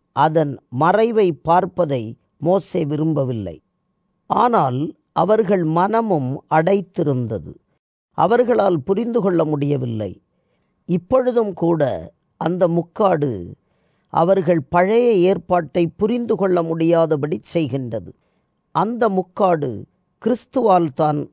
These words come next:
விலக்கப்படுகிறது. ஆனாலும் கூட இன்று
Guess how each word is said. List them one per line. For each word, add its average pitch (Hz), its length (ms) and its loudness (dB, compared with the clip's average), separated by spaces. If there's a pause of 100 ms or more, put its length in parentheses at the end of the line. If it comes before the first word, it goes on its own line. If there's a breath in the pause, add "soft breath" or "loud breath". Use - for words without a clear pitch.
விலக்கப்படுகிறது. 127 960 -4 (680)
ஆனாலும் 220 600 2
கூட 139 580 -2 (360)
இன்று 170 760 -2